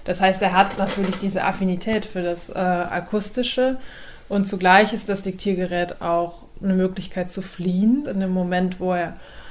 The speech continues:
eigentlich jede Auseinandersetzung vermeiden will, jede tatsächliche Beziehungshaftigkeit. Und das Absorbierende ist dann sicher auch natürlich, dass es eine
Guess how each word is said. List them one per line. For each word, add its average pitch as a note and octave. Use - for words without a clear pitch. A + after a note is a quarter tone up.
eigentlich F3+
jede G3
Auseinandersetzung F3
vermeiden F3+
will, A#3+
jede F#3
tatsächliche F3+
Beziehungshaftigkeit. A3
Und F3+
das -
Absorbierende G3
ist G3
dann F3
sicher F#3
auch F3+
natürlich, F3+
dass F3
es F3+
eine E3+